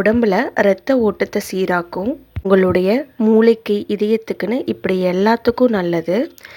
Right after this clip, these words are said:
இதை நான் இன்னைக்கு ஒரு மண் பாத்திரம் எடுத்துக்கிறேன். இதுல சுத்தமான நல்லெண்ணெய் சேர்த்துக்கலாம். நல்லா செக்குல ஆட்டின நல்லெண்ணெய் ஒரு மூணு ஸ்பூன் அளவு சேர்த்துக்கிறேன்.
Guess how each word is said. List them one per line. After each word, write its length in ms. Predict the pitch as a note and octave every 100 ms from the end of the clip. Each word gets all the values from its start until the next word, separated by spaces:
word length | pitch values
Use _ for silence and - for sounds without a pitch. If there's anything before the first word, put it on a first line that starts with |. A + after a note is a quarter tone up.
| - - - A3+
இதை 120 | G#3
நான் 120 | G3 F3+
இன்னைக்கு 300 | F3 F3 B3 F4 - - - _ _ _ -
ஒரு 100 | G#3+ G3
மண் 140 | F#3+ G3+ -
பாத்திரம் 360 | G#3+ - F#3+
எடுத்துக்கிறேன். 480 | F3 F3 F3 F3+ A#3+ - F3+
இதுல 220 | F3+ G#3 F#4 -
சுத்தமான 760 | - - - C4+ G#3+ F3 F3 D4+ - G3+
நல்லெண்ணெய் 460 | F3+ F#3 F#3+ F#3+ F#3+
சேர்த்துக்கலாம். 580 | F3 - E3 E3+ F#3 D#4 - -
நல்லா 180 | F#3+ F#3 F#3
செக்குல 360 | G3 - G#3+ G3
ஆட்டின 220 | F3+ F#3 F3
நல்லெண்ணெய் 500 | E3 E3 E3 F3 D4+ - - - - - G#3+
ஒரு 120 | G3 F#3+
மூணு 200 | G3+ G3+ G3+
ஸ்பூன் 240 | - A#3+ G#3+
அளவு 220 | E3+ F#3 F#3+
சேர்த்துக்கிறேன். 540 | E3+ - E3+ F3 A#3+